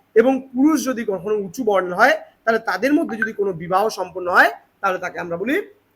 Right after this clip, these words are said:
অনুলোম বিবাহ। কি করে আমি মনে রাখবো? আমি ভুলে যাই, পরীক্ষার সময় আমার ভুলে যেতেই পারি,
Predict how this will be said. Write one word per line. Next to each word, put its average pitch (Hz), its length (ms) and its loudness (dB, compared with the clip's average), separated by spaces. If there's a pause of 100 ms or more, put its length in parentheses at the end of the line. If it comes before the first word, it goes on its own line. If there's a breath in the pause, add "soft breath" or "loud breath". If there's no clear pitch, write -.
(120)
অনুলোম 240 360 0
বিবাহ। 165 280 -4
কি 262 160 -6
করে 277 180 4
আমি 277 120 2
মনে 269 220 2
রাখবো? 269 240 2
আমি 240 200 -2
ভুলে 262 240 0
যাই, 254 220 0 (340)
পরীক্ষার 262 300 -2
সময় 254 160 0
আমার 254 160 0
ভুলে 233 220 0
যেতেই 254 280 0
পারি, 254 240 -2